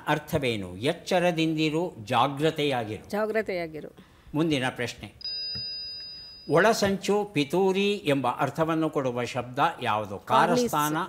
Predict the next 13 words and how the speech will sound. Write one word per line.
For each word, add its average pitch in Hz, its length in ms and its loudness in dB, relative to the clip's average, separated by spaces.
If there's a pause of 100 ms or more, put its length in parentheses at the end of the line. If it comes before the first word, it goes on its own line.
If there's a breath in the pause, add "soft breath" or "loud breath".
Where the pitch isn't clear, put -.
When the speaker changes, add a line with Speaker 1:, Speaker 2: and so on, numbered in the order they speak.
(160)
Speaker 1:
ಕಾರ್ನೀಸು. 131 680 -2 (140)
Speaker 2:
ಕಾರ್ನೀಸು. 208 580 -2 (800 soft breath)
Speaker 1:
ಮುಂದಿನ 135 340 0
ಪ್ರಶ್ನೆ, 117 400 -8 (1080)
ರಾಮಾಯಣದಲ್ಲಿ 170 1000 4
ಅಶ್ವಮೇಧ 175 560 0
ಕುದುರೆಯನ್ನ 143 720 -2
ಬಿಡಿಸಲು 120 640 -6 (200)
ಮೊದಲು 139 640 0 (220 loud breath)
ಯಾರ 131 340 4
ನಡುವೆ 147 580 0
ಯುದ್ಧವು 131 600 -2
ನಡೆಯಿತು? 117 560 -4